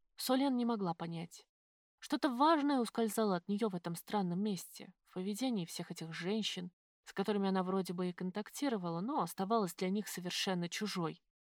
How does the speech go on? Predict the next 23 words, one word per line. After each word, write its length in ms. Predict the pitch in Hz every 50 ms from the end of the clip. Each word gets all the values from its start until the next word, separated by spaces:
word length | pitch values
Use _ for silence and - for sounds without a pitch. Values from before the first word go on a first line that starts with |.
| _ _ _ _ _ _ _ _ _ _ _ _ _ _
Она 160 | - 220 254
не 140 | 269 262 269
знала 340 | 233 214 226 262 277 269 247
верного 400 | 202 220 226 208 190 190 185 190
кода 300 | - - 254 254 214 196
для 180 | 175 190 180 180
расшифровки 680 | 185 175 - - - 185 - - 202 185 - - - 196
их 140 | 196 190
душ, 420 | 185 190 190 170 - - - - _ _ _
их 140 | - 202 -
поведения, 840 | - 220 202 190 180 170 - 196 208 220 208 196 185 180 175 180 - _ _ _ _ _ _ _ _ -
не 120 | 214 262
знала, 320 | 262 262 349 349 320 277
как 200 | - 240 233 -
им 120 | 240 226 202
воспользоваться, 1000 | 220 240 - - - 285 262 220 185 - 165 160 160 - - - - - 190 202 _ _ -
однако 340 | - 175 190 185 180 - 185
теперь, 500 | - - 180 - - 220 247 233 - _ _ _ _ _ _ _ _ _ _ _ -
бесспорно, 760 | 180 208 214 - - - - 226 190 170 170 160 165 170 170
она 220 | 175 196 226 269
знала 420 | 247 - 180 175 185 190 196 196 190
одно. 380 | 180 175 165 160 160 170 175 _ _ _ _ _ _ _ _
Мало-помалу 880 | - 180 185 185 180 175 165 - 175 170 170 180 220 262 247 240 226